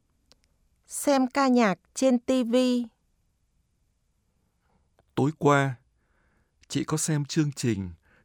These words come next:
Speaker 2: Những bài hát được nhiều người yêu thích không?
Speaker 1: Có chứ. Đấy là một trong những chương trình ca nhạc được nhiều người hưởng ứng nhất.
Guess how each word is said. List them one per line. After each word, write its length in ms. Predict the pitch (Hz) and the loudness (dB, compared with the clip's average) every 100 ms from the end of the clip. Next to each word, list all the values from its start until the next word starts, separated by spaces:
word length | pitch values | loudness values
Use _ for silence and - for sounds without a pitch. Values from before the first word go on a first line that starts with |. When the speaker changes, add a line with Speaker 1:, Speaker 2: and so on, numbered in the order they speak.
| 120 | -8
Speaker 2:
Những 160 | 143 | -4
bài 140 | 156 110 | -4 -4
hát 320 | 110 180 190 | -4 -4 -2
được 220 | 135 110 | -4 -2
nhiều 160 | 117 110 | -4 -4
người 260 | 117 107 - | -2 -4 -4
yêu 200 | 147 156 | -4 -4
thích 200 | - 180 - | -6 -8 -8
không? 320 | - 139 147 - _ _ _ _ _ _ _ _ _ _ _ _ _ _ _ _ _ | -10 -8 -8 -12 _ _ _ _ _ _ _ _ _ _ _ _ _ _ _ _ _
Speaker 1:
Có 240 | 226 226 254 | 0 0 0
chứ. 300 | - 285 294 _ _ _ _ _ _ _ _ | -2 -4 -6 _ _ _ _ _ _ _ _
Đấy 200 | 220 233 | 0 2
là 160 | 294 254 | 2 2
một 320 | 214 190 - | 2 0 -2
trong 180 | 254 247 | 2 4
những 180 | 254 247 | 4 2
chương 180 | 262 | -2
trình 240 | 247 220 196 | 0 0 0
ca 180 | 240 262 | 0 0
nhạc 300 | 240 208 175 | 2 0 -2
được 200 | 190 196 | -8 -2
nhiều 200 | 208 202 | 0 0
người 260 | 196 190 175 | 0 0 -2
hưởng 240 | 180 175 151 | -2 -2 -4
ứng 240 | 175 208 | -2 0
nhất. 200 | 240 349 | 0 -4